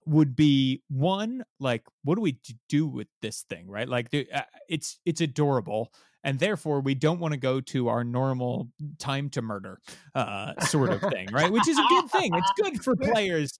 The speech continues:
Speaker 1: to grapple with that question. But then the other thing is when the blip is part of the team, I think one of the questions that they have to grapple with is, like, when is it ethically okay to move through walls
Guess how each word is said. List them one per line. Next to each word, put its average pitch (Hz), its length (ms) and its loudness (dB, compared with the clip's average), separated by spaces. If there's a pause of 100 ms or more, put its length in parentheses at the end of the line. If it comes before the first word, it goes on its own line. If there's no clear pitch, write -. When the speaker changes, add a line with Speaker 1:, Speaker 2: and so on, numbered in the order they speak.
Speaker 1:
to 185 140 0
grapple 190 560 2
with 165 260 4
that 156 240 -2
question. - 640 -4
But 202 140 2
then 285 140 -2
the 294 100 -2
other 339 180 -4
thing 311 140 -6
is 196 160 -2
when 226 180 0
the 214 80 -2
blip 240 360 -6 (100)
is 190 340 -4
part 262 260 0
of 202 140 -4
the 202 80 2
team, 277 400 -12 (460)
I 180 100 -2
think 302 240 -8
one 277 140 -4
of 220 60 -4
the 185 60 -2
questions 185 500 -4
that 160 180 -6
they 170 100 -2
have 165 200 -4
to 151 60 -6
grapple 156 360 -4
with 127 180 -4
is, 135 220 -6
like, 120 260 -2 (480)
when 208 460 -4
is 247 200 -4
it 196 140 -6 (140)
ethically 196 680 -4
okay 151 920 -2 (360)
to 139 540 0 (100)
move 165 540 2
through 160 680 4
walls 117 680 -2